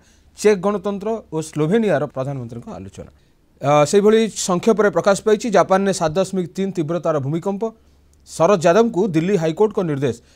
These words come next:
ପନ୍ଦର ଦିନରେ ସରକାରୀ ବଙ୍ଗଳା ଖାଲି କର। ଏ ଖବରଟି ମଧ୍ୟ ସ୍ଥାନ ପାଇ-, ପାଇଛି। ତେବେ ଆଉ ଏକ ଖବର, କରୋନା ସମ୍ପର୍କିତ ଖବରଟି ସ୍ଥାନ ପାଇଛି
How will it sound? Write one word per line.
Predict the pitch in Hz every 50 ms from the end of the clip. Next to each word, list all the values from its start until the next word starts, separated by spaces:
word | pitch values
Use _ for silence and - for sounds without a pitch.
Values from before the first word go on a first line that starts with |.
| _ _ _
ପନ୍ଦର | 139 151 160 175 208 208 196
ଦିନରେ | 160 175 180 185 180 180 170
ସରକାରୀ | - - 147 156 175 175 - 175 170 151
ବଙ୍ଗଳା | 113 135 139 143 156 156 156 143
ଖାଲି | - - 127 123 127 127
କର। | - 101 - - _ _ _ _ _ _ _ _ _ _ -
ଏ | 180
ଖବରଟି | 165 165 165 156 151 147
ମଧ୍ୟ | 147 135 131 110 131 180 220 - _ _ _ _ _
ସ୍ଥାନ | - - _ 123 120 120 131
ପାଇ-, | 165 - 104 90 - _ _ _ _ _
ପାଇଛି। | - 135 147 143 - 254
ତେବେ | 254 - 147 151 139
ଆଉ | 101 120 143 160
ଏକ | 156 156 156
ଖବର, | 143 160 160 196 214 - - _ _ _ _ -
କରୋନା | - 127 160 190 220 220
ସମ୍ପର୍କିତ | 202 196 185 160 185 185 165 180 156 165
ଖବରଟି | 147 - 143 147 139 135 139
ସ୍ଥାନ | 135 - 139 131 143
ପାଇଛି | 143 156 156 156 156 220